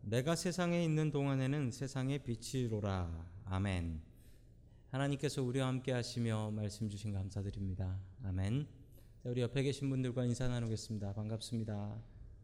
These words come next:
반갑습니다. 인사해 주시죠. 네, 반갑습니다. 인사 나누겠습니다. 자, 지난 시간에 이어서 그 실로암 두 번째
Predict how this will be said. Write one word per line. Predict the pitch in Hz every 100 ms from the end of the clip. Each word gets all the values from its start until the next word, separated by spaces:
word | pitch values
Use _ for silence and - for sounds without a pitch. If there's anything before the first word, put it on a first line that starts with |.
| - - - -
반갑습니다. | 107 101 - 110 107
인사해 | 107 104 101 104
주시죠. | 95 - 135 139 147 - - 123
네, | 117
반갑습니다. | 104 107 107 - 104 101 104 - - - - - - - - - 120
인사 | 101 95
나누겠습니다. | 95 95 82 - - - - - - - - - - - - - - - - - - -
자, | - 113
지난 | 139 139 147
시간에 | 143 151 147 147
이어서 | 135 123 - 151 113 - - - -
그 |
실로암 | 113 156 151 135 120
두 | - 120
번째 | 120 113 107